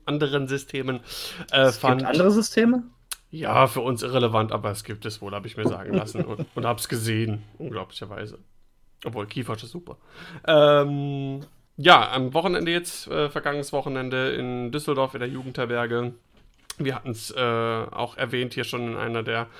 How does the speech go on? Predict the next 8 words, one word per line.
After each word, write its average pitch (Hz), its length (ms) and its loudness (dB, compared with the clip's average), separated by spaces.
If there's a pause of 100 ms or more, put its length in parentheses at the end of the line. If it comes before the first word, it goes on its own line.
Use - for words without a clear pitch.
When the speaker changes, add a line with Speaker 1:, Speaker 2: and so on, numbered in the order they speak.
(240)
Speaker 1:
vergangenen 123 520 -2
Folgen. 117 540 0 (460)
Und, 120 760 4
äh, 120 180 2
aus 110 180 -2
unserer 175 360 2
Runde 151 680 2
waren, 117 960 -2